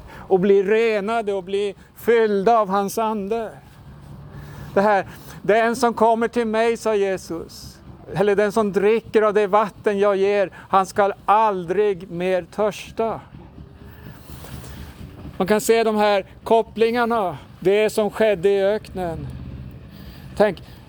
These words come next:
Gud i sin nåd gav vatten, levande vatten till folket. Bibeln säger att klippan vi läser om här, den var Kristus.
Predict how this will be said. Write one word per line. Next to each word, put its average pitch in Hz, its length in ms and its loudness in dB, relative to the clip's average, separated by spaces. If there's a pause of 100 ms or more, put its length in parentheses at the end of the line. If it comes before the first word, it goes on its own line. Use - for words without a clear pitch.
(140)
Gud 196 480 2
i 196 180 0
sin 196 400 0
nåd 190 500 0 (540)
gav 180 540 2 (280)
vatten, 170 720 -2 (180)
levande 185 640 2
vatten 156 480 -4
till 156 120 -6
folket. 147 480 -4 (480)
Bibeln 190 320 2
säger 208 380 4
att 180 280 -2
klippan 208 640 -2
vi 196 80 0
läser 175 340 -2
om 156 120 -6
här, 143 220 -4 (180)
den 190 200 0
var 180 220 2
Kristus. - 840 -8